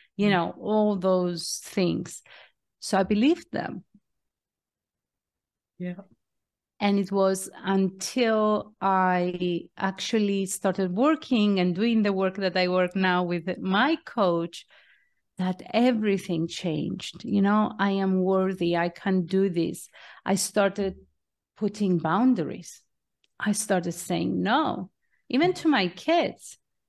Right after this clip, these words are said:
Speaker 1: When I'm tired and when I need to get out of this house, it's just, "Bye-bye. I will see you."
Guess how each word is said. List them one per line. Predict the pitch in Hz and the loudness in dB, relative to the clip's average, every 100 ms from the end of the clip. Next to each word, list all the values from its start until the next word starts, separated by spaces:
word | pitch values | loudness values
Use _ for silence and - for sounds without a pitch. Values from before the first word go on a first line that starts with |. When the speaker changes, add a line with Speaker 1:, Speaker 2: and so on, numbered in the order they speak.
| _ _ _ | _ _ _
Speaker 1:
When | - 185 226 | -4 2 4
I'm | 294 285 - | 4 4 2
tired | - 233 220 269 359 403 403 - _ - | -2 0 2 2 2 0 -6 -16 _ -4
and | 185 190 | 0 2
when | 185 185 | 2 4
I | 208 220 | 4 4
need | 208 208 | 4 0
to | - | -4
get | 180 175 170 | -2 -2 0
out | 160 180 202 | 0 2 2
of | 226 220 | 0 0
this | 240 254 | -2 -2
house, | - 247 240 285 349 359 | -4 0 2 4 2 0
it's | 233 214 | -6 -8
just, | - 247 233 233 | -2 0 0 -2
"Bye-bye. | - 160 196 226 226 262 320 415 - _ _ _ _ | -10 -2 0 2 0 2 0 -2 -8 _ _ _ _
I | - 262 | -2 2
will | 285 | 2
see | 294 - - 392 392 226 | 0 -2 2 4 6 4
you." | - | 0